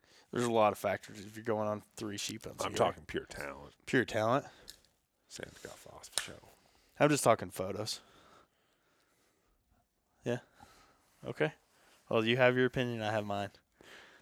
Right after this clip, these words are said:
Speaker 2: What do you, what's your favorite characteristic about an Adam Foss photo? And I, Adam's super
Speaker 1: I mean, I,
Speaker 2: talented. I
Speaker 1: yeah.
Speaker 2: have no, yeah, he's an amazing photographer.
Speaker 1: Yeah, I think it's
Speaker 2: I'm
Speaker 1: just
Speaker 2: just
Speaker 1: more of a,
Speaker 2: doing, like,
Speaker 1: I
Speaker 2: a
Speaker 1: think it's more of a
Speaker 2: critical
Speaker 1: location
Speaker 2: ranking.
Speaker 1: thing, right?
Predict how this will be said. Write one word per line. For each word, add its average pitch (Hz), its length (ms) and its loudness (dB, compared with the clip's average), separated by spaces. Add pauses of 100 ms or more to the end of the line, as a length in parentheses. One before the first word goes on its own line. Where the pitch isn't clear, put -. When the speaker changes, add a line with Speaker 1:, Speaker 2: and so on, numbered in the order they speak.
(120)
Speaker 2:
What 104 200 4
do 101 80 -2
you, 98 200 -4
what's 95 260 -2
your 87 180 -2 (120)
favorite 82 480 -6
characteristic 82 600 -10 (140)
about - 140 -10
an 73 60 -20 (400)
Adam - 200 -14
Foss - 280 -14
photo? - 300 -14 (1040)
And 110 120 2
I, 104 180 0
Adam's 104 320 2
super - 160 4
Speaker 1:
I 165 40 12
mean, 170 140 10
I, - 80 8
Speaker 2:
talented. 95 320 2
I 90 200 4
Speaker 1:
yeah. 123 120 10
Speaker 2:
have 92 80 0
no, 95 100 0 (140)
yeah, 90 160 0
he's 110 180 -2
an - 120 -2
amazing 92 540 -4
photographer. 76 460 -6
Speaker 1:
Yeah, 139 180 12
I 135 40 8
think 196 220 8
it's 107 80 6
Speaker 2:
I'm 120 80 8
Speaker 1:
just 131 180 4
Speaker 2:
just - 80 -6
Speaker 1:
more 143 240 8
of 127 60 4
a, 107 40 4
Speaker 2:
doing, 101 220 6
like, 80 160 -4
Speaker 1:
I - 40 6
Speaker 2:
a 151 40 10
Speaker 1:
think 208 160 12
it's 110 80 8
more 156 140 10
of 139 80 8
a - 20 8
Speaker 2:
critical 120 180 10
Speaker 1:
location 123 420 4
Speaker 2:
ranking. 107 80 -2
Speaker 1:
thing, 110 120 -4
right? 110 220 -2